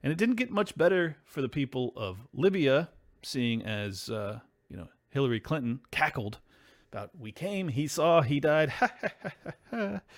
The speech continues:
Well, <laughs> open air slave markets returned to the nation of Libya in the years following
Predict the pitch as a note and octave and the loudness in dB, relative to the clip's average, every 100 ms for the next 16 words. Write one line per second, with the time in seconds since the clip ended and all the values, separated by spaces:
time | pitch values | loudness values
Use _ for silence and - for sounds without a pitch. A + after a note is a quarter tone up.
0 | - - - G#3+ G3 F3+ - _ _ _ | -20 -14 4 6 6 4 -4 _ _ _
1 | _ G3+ F3 F#3+ E3+ F3 D3+ - C3+ - | _ -2 0 0 -2 -2 -2 -2 -4 2
2 | G#3 G3 F3 - - - - _ - F#3 | 4 4 2 -4 -20 -20 -20 _ 2 4
3 | F#3 F#3 E3 - - C#3+ D3+ D3 C3 _ | 6 4 2 -6 0 4 6 4 0 _
4 | - G#3 G#3+ D3+ A2+ G#2+ B2 - C3 A#2+ | 0 8 8 8 6 4 0 -4 -6 -6
5 | - F3 C#3 G#2+ A#2+ - _ - B2+ A#2+ | -2 0 2 0 -4 -10 _ -4 0 0
6 | A#2 B2 G#2 G#2+ A#2 A2 G2+ G2+ - _ | 0 -2 -2 0 0 0 -2 -4 -10 _
7 | - G#2+ G2+ A2 A#2 G#2+ F#2+ - - _ | -4 -2 0 0 2 2 0 -4 -10 _
8 | _ _ - A2+ A2 A2 G2 F2+ F#2 | _ _ -2 2 2 2 -2 -4 -6